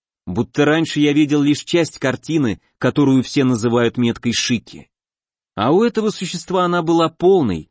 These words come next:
струилась, извивалась, шевелилась.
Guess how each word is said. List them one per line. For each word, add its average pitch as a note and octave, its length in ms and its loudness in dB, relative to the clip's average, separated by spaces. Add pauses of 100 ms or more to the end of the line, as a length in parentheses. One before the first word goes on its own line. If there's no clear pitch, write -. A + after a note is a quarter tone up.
(140)
струилась, C3 840 0 (160)
извивалась, A#2 920 0
шевелилась. C3+ 840 0